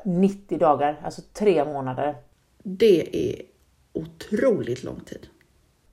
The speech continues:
Speaker 1: Väldigt, väldigt lång tid. Och sen då, när den blötläggs igen, så tar den upp fotosyntesen igen. Så tänker vi oss då att den trasslar in sig i någonting på en båt och färdas i nittio dagar. Hur långt färdas inte en båt på nittio dagar?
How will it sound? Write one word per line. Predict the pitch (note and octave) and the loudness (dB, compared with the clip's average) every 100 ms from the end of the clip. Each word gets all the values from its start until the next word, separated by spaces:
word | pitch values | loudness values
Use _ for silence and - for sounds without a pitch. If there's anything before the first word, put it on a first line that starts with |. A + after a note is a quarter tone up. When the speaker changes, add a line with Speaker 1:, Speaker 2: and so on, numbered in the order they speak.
| _ D#3 D3 C#3+ | _ -14 -12 -6
Speaker 1:
Väldigt, | D3 E3 D3 C3+ E3+ - | -2 0 -2 -6 -8 -8
väldigt | - D3 D#3 B2+ C3+ | -14 -6 -4 -4 -6
lång | C3 - | -8 -8
tid. | - - - _ _ - _ _ _ _ _ _ _ _ _ _ _ - | -10 -10 -10 _ _ -20 _ _ _ _ _ _ _ _ _ _ _ 0
Och | F#3 | 2
sen | F#3+ G#3 F#3 | 4 4 4
då, | F3+ D3 D3 - - | 2 2 0 -12 -6
när | F#3+ F3+ | 2 2
den | E3+ | 4
blötläggs | F3 F3 E3 D#3 D3 A3 | 4 2 2 -4 -2 0
igen, | E3 C3 C#3+ _ _ _ _ | 0 0 -8 _ _ _ _
så | - | -6
tar | F#3+ E3+ | 2 2
den | D#3 | 2
upp | C#3+ C3 | -4 -6
fotosyntesen | - D3 C3+ C3+ C3 - - - | -8 -8 -8 -10 -12 -14 -14 -16
igen. | - - - _ _ | -16 -18 -20 _ _
Så | - | -4
tänker | G3+ A#3 G3 G#3+ | 2 2 2 2
vi | |
oss | A#3+ A#3+ | 2 4
då | G3+ | 2
att | E3 E3 | 2 0
den | E3+ | -6
trasslar | - E3 - F3+ | -2 -2 2 2
in | E3 D3+ | 0 -2
sig | - | 0
i | |
någonting | G3 D#3 C#3+ C#3+ | 0 -2 -8 -12
på | C#3+ F#3 | -6 -4
en | D3+ D3+ | -4 -4
båt | D3+ - - - | -4 -4 -8 -12
och | - | -4
färdas | F#3 E3 C#3+ C#3 C3 | 2 2 2 -2 -6
i | |
nittio | D3+ - - | -12 -12 -6
dagar. | D#3+ F#3+ E3+ - | 2 2 2 -2
Hur | G3+ | 0
långt | F3+ E3 D#3 - | 2 0 -4 -6
färdas | E3+ D#3 C#3 D#3 | -4 -2 -4 -10
inte | D3+ | -10
en | D3+ | -6
båt | D#3+ G3 G3+ - | -2 -2 -2 -4
på | |
nittio | F#3 F#3 D#3 | -4 -4 -6
dagar? | C#3+ B2+ - - | -4 -4 -6 -10